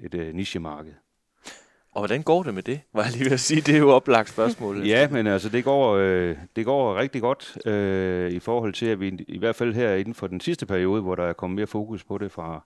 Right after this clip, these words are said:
Speaker 1: både politisk, øh, i den her nye trepartsaftale, der lige er indgået.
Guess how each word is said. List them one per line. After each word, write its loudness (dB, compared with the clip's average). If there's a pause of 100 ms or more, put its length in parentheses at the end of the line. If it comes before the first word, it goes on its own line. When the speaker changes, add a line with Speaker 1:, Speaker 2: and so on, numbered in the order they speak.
Speaker 1:
både 0
politisk, -4 (760)
øh, 0
i -4
den -2
her 0
nye -2
trepartsaftale, -4
der -2
lige -2
er 0
indgået. -4